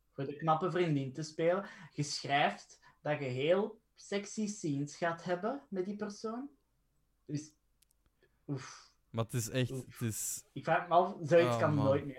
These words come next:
Speaker 1: gebeuren nu toch, in deze tijd.
Speaker 2: Het zalige is, die gast
Speaker 1: Dat is
Speaker 2: heeft,
Speaker 1: toch
Speaker 2: heeft, is, nee, maar die is zo bekend geworden toen, ik weet dat nog. En
Speaker 1: Ja.
Speaker 2: die had, die heeft, die heeft even zo een, een, een, een cult fame gekregen.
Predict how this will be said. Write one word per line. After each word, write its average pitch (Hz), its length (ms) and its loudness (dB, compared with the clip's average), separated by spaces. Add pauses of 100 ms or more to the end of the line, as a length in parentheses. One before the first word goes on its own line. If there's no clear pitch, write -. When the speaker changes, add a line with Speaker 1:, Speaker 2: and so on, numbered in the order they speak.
(100)
Speaker 1:
gebeuren 123 400 -2
nu 117 180 -2
toch, 120 240 -6
in 127 100 -10
deze 117 300 -8
tijd. 113 420 -12
Speaker 2:
Het - 160 0
zalige 170 380 2
is, 185 240 -4
die 131 280 0
gast 165 320 -2
Speaker 1:
Dat 143 80 -2
is 135 60 0
Speaker 2:
heeft, - 140 -6
Speaker 1:
toch 123 100 -8
Speaker 2:
heeft, 123 340 -4
is, 123 220 -8
nee, 131 400 2
maar 117 140 0
die 127 100 0
is 135 220 -2
zo 185 160 0
bekend 185 440 -2
geworden 180 360 -4
toen, 196 200 -4
ik 147 100 -8
weet 123 200 -4
dat 170 120 -6
nog. 202 200 -12 (520)
En 127 220 2
Speaker 1:
Ja. - 160 -10 (240)
Speaker 2:
die 135 340 2
had, - 320 -4
die 123 180 0
heeft, 196 240 -2
die 139 120 0
heeft 190 280 -4
even 196 280 -2
zo 156 400 0
een, 127 420 -2
een, 117 320 -2
een, 107 340 -2
een 113 200 -4 (560)
cult 165 340 0 (640)
fame 160 440 -2
gekregen. 151 600 -6